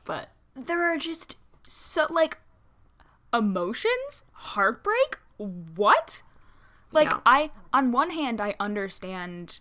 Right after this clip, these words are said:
Speaker 2: why people want to pursue it. Like, I understand why they want to have romantic relationships and why they want to have romantic partners.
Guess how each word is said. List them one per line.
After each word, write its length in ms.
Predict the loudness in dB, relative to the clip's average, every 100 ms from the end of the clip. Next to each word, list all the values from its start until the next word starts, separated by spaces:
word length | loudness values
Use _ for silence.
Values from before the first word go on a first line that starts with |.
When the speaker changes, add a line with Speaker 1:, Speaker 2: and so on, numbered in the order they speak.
| -18 -20 -20 -20 -12
Speaker 2:
why 420 | -4 0 0 -2 -8
people 480 | -12 -12 -10 -10 -10
want 320 | -8 -8 -8
to 100 | -16
pursue 440 | -12 -12 -10 -10
it. 100 | -8
Like, 160 | -6 -4
I 120 | -2
understand 520 | -2 -2 -6 -8 -10
why 160 | -10 -10
they 140 | -10
want 220 | -12 -14 -14
to 40 |
have 120 | -14 -12
romantic 400 | -12 -14 -14 -12
relationships 640 | -12 -12 -14 -14 -14 -14
and 100 | -14
why 100 | -12
they 120 | -12
want 200 | -12 -12
to 40 | -12
have 80 | -14
romantic 320 | -14 -16 -12
partners. 440 | -10 -8 -10 -12